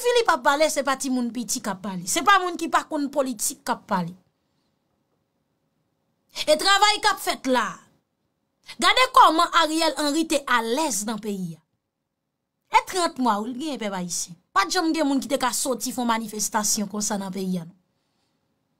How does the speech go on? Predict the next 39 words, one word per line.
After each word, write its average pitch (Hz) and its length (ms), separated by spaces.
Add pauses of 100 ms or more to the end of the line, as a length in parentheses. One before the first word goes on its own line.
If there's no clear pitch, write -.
(540)
Pas 415 120
de 294 60
gens 359 280
gen 339 140
moun 302 180
qui 254 100
te 311 60
capable 269 380
sorti. - 260
Ou 427 80
gen 494 240
pas 349 220
ouais. 277 260 (680)
Ça - 300
passe 311 380 (120)
au 269 160
Cap. - 260 (1160)
Ça - 220 (120)
passe 320 300 (460)
Miragouane, 262 800
Tigouave, 240 500
journée 220 240
jodi. 185 400
Et - 1800
trois 453 320
jours, 294 180
population 311 640
en 269 120
gain 254 260
sous 262 200
des 285 160
pieds 269 160
militaires, 247 440
tout - 160
côté 262 280
dans 226 120
la 202 160
rue, 190 160
oui. 202 160